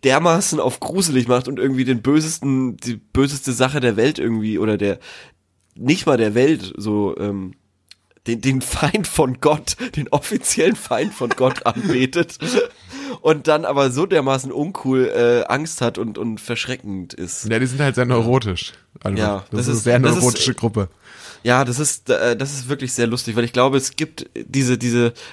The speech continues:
Speaker 1: diese Art Satanisten, die man eben aus, aus, äh, Hollywood, äh, Filmen eben auch kennt. Wieder,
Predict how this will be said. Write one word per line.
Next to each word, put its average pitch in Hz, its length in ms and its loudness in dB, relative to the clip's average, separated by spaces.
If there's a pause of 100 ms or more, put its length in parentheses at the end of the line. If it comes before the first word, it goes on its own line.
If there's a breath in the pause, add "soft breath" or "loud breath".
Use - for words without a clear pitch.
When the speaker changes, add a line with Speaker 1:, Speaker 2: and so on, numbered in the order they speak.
Speaker 1:
diese 113 220 -2
Art 120 200 0
Satanisten, 123 540 -2
die 117 60 0
man 113 160 2
eben 107 180 0
aus, - 220 -2
aus, 101 340 0
äh, 107 260 2
Hollywood, 113 460 -2
äh, 92 340 0
Filmen 101 420 2
eben 87 180 -2
auch - 120 -4
kennt. 110 200 -4 (220 loud breath)
Wieder, 107 360 0